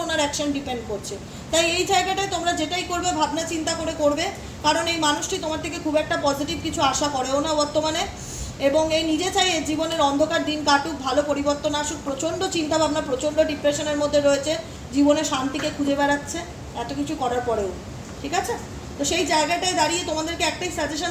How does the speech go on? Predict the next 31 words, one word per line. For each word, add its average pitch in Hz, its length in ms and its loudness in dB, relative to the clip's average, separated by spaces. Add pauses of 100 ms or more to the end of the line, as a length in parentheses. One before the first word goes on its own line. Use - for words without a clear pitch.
দেবো, 339 120 -4 (100)
যেটাই 330 320 0
করবে 349 200 -4 (140)
চিন্তা 294 320 2
ভাবনা 302 300 0
করে 320 220 0
করবে, 277 240 2 (560)
কারণ 320 260 6 (500)
ভাবিয়া 285 320 0
করিও 339 360 -2
কাজ, 349 200 -2
করিয়া 320 320 4
ভাবিও 311 320 2
না, 330 100 -4
যেটা 285 240 0
করবে 294 300 2
ভেবে 247 300 0
নেবে। 277 220 0 (440)
করি-, 311 260 -4 (100)
করে 311 180 4 (200)
কিছু 302 160 -4
ঘটনা 311 380 0
ঘটে 294 260 2
গেলে 294 240 4 (340)
তারপর 294 340 6
ভেবে 285 240 4
আর 311 140 4
তখন 285 220 0
আর 269 120 0
কিছু 285 180 -4
করার 233 260 -2